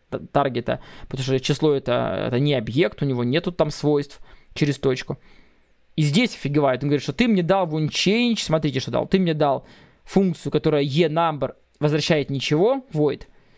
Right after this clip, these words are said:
И он говорит, что это не ассайнится к типу event. Ну, e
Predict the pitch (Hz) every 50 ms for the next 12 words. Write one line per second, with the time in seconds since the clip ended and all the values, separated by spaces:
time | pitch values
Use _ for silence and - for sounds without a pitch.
0 | _ - - - - 175 180 180 175 180 156 - - 180 180 180 180 170 165 165
1 | 156 156 151 - - 208 247 262 262 240 220 - - 170 - - - 196 185 143
2 | - - - - - - - 202 190 - - 131 131 135 - - _ _ _ _
3 | _ _ - 175 185 160 151 139 127 131 151 180 - - - _ _ - 190 180
4 | 147 139 170 175 151